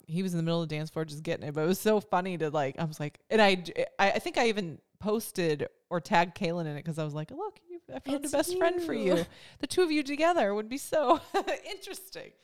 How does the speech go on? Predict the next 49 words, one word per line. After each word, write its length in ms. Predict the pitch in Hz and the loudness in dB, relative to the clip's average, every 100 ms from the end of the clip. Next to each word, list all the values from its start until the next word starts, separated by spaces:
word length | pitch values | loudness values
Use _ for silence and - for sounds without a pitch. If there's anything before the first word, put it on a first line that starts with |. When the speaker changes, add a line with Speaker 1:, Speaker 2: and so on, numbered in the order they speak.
| _ _ _ | _ _ _
Speaker 1:
I'm 160 | 196 247 | 2 4
not 100 | 339 | 4
gonna 100 | 269 | 6
lie. 200 | 214 208 | 8 8
Sometimes 420 | 196 233 311 262 | 6 -2 -2 -2
you 80 | 208 | -6
do 160 | 190 208 | -4 -2
have 120 | 180 | -2
a 60 | 147 | -4
pretty 280 | - 175 165 | -10 -8 -8
good 120 | 156 | -8
party 220 | 165 160 | -8 -8
where 100 | 151 | -10
I'm 100 | 147 | -10
like, 180 | 156 - | -14 -14
"Oh, 60 | 208 311 440 | -12 -12 -10
I 60 | |
like 680 | 185 156 170 _ _ _ _ _ | -10 -10 -16 _ _ _ _ _
this 160 | - - | -20 -12
Speaker 2:
Let, 140 | 220 | -10
Speaker 1:
song." 80 | - | -6
Speaker 2:
let's, 280 | 220 247 - | -8 -8 -12
let's 260 | - 254 - | -16 -16 -16
go. 520 | - 269 381 76 240 - - | -16 -16 -16 -18 -18 -20 -12
Speaker 1:
But 140 | 180 208 | 4 6
I've 100 | 196 | 6
seen, 300 | - 220 208 | 2 -2 0
are 120 | - 202 | 4 6
there 140 | 196 | 6
certain 300 | - 214 208 | 4 0 -2
songs 420 | 190 170 170 185 | -4 -2 -2 -4
where, 80 | 180 | -4
like, 200 | 170 160 | -4 -4
the 80 | - | -6
D 180 | 156 160 | -8 -6
J 160 | 160 160 | -4 -4
will 80 | 147 | -4
play 240 | - 147 | -6 -6
and 80 | 156 | -4
you're 100 | 151 | -6
like, 220 | - - | -8 -12
"Why?" 500 | - - - - 170 - _ - | -16 -18 -20 -18 -18 -18 _ -4
Speaker 2:
Oh 460 | 180 175 180 175 170 | 2 4 4 2 0
my 280 | 160 147 147 | -4 -6 -10
gosh. 580 | 147 147 147 147 151 - | -8 -6 -6 -8 -12 -8
Speaker 1:
I've 120 | 185 | -6
heard 180 | 190 233 | 0 2
other 200 | - 202 | 2 0
people's, 300 | 196 220 220 | -2 -6 -8